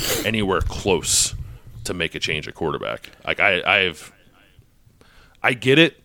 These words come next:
Like, there's talented guys behind him, and, and I don't know, he, C J Stroud's not setting the world on fire, I guess, but I don't think C J Stroud's been bad. Uh, so I'm, I'm not there.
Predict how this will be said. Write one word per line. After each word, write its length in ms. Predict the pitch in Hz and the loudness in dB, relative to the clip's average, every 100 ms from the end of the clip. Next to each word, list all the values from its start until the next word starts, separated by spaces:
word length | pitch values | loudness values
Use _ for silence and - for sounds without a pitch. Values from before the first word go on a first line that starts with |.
| - | -2
Like, 200 | 110 - | -2 0
there's 160 | 101 | -4
talented 360 | - 117 117 107 | 0 0 0 0
guys 220 | 98 107 | 2 2
behind 400 | - - 98 107 | 0 -2 -2 -2
him, 320 | 113 113 113 - - - - | -2 -4 -6 -12 -18 -14 -8
and, 340 | 90 85 80 76 _ - - - | -8 -8 -10 -14 _ -20 -20 -16
and 560 | 85 85 80 76 73 71 | -8 -6 -8 -12 -16 -10
I 80 | 80 | -6
don't 120 | 90 | -6
know, 240 | 78 80 - | -6 -8 -10
he, 120 | 90 | -14
C 160 | - 101 | -8 -6
J 120 | 92 | -6
Stroud's 340 | - 98 92 92 | -2 0 0 0
not 200 | 90 - | -4 -2
setting 260 | - 98 | -4 -4
the 60 | 80 | -6
world 260 | 82 98 | 2 4
on 100 | 110 | 4
fire, 300 | 107 110 113 | 2 2 4
I 40 | 110 | 4
guess, 160 | 117 | 2
but 140 | - 104 | 2 4
I 40 | |
don't 120 | 135 | 4
think 140 | 120 98 | 2 -2
C 100 | 107 | -2
J 140 | 85 | -2
Stroud's 260 | - 92 82 | 0 -2 -2
been 100 | 73 | -4
bad. 320 | 76 62 - - - - _ - | -6 -6 -10 -18 -20 -20 _ -8
Uh, 160 | - 85 | -4 -2
so 140 | 98 | 0
I'm, 160 | 104 87 | 0 0
I'm 200 | 87 98 | -2 2
not 200 | 92 - | 0 -2
there. 220 | 69 | -10